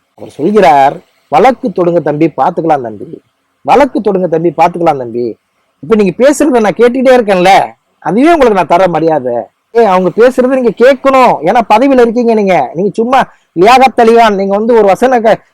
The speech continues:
வசனகர்த்தா அப்படிங்கிறதுக்காக உங்கள்ட்ட அவர் கேட்கல. நீங்க சங்கத்துல முக்கிய பொறுப்புல இருக்கீங்க, அந்த பொறுப்பை உணர்ந்து நீங்கள் பேச வேண்டும். உங்கள் சங்கத்தில் இருக்கும் ஒரு உறுப்பினர்,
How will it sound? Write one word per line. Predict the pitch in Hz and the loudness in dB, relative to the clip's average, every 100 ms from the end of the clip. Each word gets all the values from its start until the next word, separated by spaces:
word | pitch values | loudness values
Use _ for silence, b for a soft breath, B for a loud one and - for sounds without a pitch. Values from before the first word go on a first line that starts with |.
| - 190 | -6 -2
வசனகர்த்தா | 254 269 247 196 233 226 - _ - | 0 2 2 2 4 4 0 _ -10
அப்படிங்கிறதுக்காக | 170 214 220 208 214 226 | -2 0 0 0 0 0
உங்கள்ட்ட | 202 | 2
அவர் | 185 180 | 2 2
கேட்கல. | 196 202 180 147 113 - _ | 0 -2 0 0 -2 -10 _
நீங்க | 208 185 175 | -4 -4 -2
சங்கத்துல | 220 254 240 | -4 -4 -4
முக்கிய | 196 220 240 | -4 -2 0
பொறுப்புல | 214 240 240 | 0 0 -2
இருக்கீங்க, | 214 220 226 165 117 _ _ | -4 -4 -4 -6 -8 _ _
அந்த | - 160 170 | -8 -4 -2
பொறுப்பை | 202 269 269 269 | 2 2 2 0
உணர்ந்து | 233 240 269 254 | 2 2 2 0
நீங்கள் | 226 214 | 0 0
பேச | 180 214 208 | -2 -2 -2
வேண்டும். | 185 165 143 113 _ _ | -2 -2 -4 -6 _ _
உங்கள் | 165 180 | -2 -2
சங்கத்தில் | 156 180 214 254 240 220 | 0 -2 0 0 0 0
இருக்கும் | 202 185 190 | 0 -2 -4
ஒரு | 180 156 | -2 -2
உறுப்பினர், | 165 214 214 160 165 269 | -4 -2 -2 0 0 0